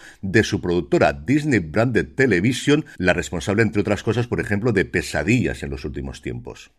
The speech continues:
Daban también otra cifra curiosa para que veamos lo que se mueve en redes sociales y especialmente en la nueva red social de vídeo, y es que el hashtag Percy Jackson en TikTok había recibido doscientos doce millones de visionados en los primeros siete días desde que se emitió el primer episodio.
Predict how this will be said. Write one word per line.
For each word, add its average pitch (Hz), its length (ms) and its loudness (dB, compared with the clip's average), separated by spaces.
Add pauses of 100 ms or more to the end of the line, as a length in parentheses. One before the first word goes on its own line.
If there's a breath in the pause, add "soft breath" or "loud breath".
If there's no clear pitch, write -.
(160)
Daban 104 400 0
también 104 240 2
otra 95 200 -2
cifra 98 360 -2
curiosa 107 480 0
para 76 180 -4
que 73 100 -8
veamos 85 400 -4
lo 85 100 -4
que 69 80 -12
se 71 120 -10
mueve 87 220 -2
en 76 80 -4
redes 82 280 -4
sociales 90 440 -4
y 80 40 -8
especialmente 85 640 -2
en 80 100 -2
la 71 100 -2
nueva 82 240 -2
red 82 180 -6
social 82 360 -6 (280 loud breath)
de 85 200 0
vídeo, 104 380 4
y 98 140 4
es 110 120 0
que - 80 -2
el 104 80 4
hashtag 117 560 -2
Percy 104 380 -2
Jackson 104 340 0
en 92 120 0
TikTok 98 440 -4
había 92 220 0
recibido 101 420 0
doscientos 110 1200 -4
doce 95 400 -4
millones 85 540 -4
de 73 80 -4
visionados 80 640 -4 (320 loud breath)
en 98 220 2
los 92 220 -4
primeros 85 520 -6
siete 90 680 -2
días 90 320 -2
desde 78 220 -6
que 71 80 -8
se 71 100 -10
emitió 73 360 -4
el 85 140 -4
primer 67 260 -6
episodio. - 520 -16